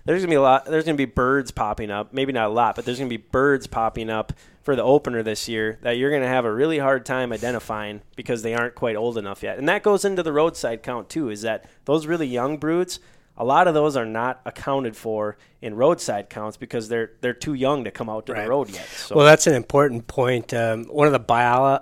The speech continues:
Speaker 2: biological facts of both pheasants and quail, <clears throat> if they lose a nest, right, they will re-nest
Speaker 1: Mm-hmm.
Speaker 2: as long as,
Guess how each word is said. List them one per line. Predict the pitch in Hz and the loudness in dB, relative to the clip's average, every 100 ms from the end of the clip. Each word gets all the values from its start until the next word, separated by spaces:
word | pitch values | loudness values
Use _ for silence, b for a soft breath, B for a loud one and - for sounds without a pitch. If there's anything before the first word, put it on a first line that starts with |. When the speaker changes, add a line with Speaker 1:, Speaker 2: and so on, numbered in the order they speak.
| - | -4
Speaker 2:
biological | 127 127 147 135 139 - - | 0 4 4 4 0 -2 -6
facts | 110 - 123 - | -4 -2 -2 -4
of | 117 | -8
both | 117 110 | -8 -8
pheasants | - 113 113 107 - | -6 -6 -6 -8 -6
and | 135 143 | -6 -6
quail, | - 190 220 107 110 110 - B B | -2 2 2 2 -2 -10 -16 B B
<clears throat> | B - | B 0
if | 277 196 165 151 | 2 4 4 6
they | 147 | 6
lose | 135 165 180 | 8 8 8
a | 160 | 6
nest, | 131 160 123 101 - - - - | 6 6 4 -2 -6 -8 -14 -8
right, | 139 135 147 | 2 4 4
they | 147 127 127 | 2 2 2
will | 123 120 | 2 0
re-nest | 123 220 262 117 104 107 - - | 0 0 2 0 -2 -4 -6 -8
Speaker 1:
Mm-hmm. | 123 | -2
Speaker 2:
as | 131 123 | 0 2
long | 127 135 151 147 | 4 6 4 4
as, | 127 123 123 | 4 4 2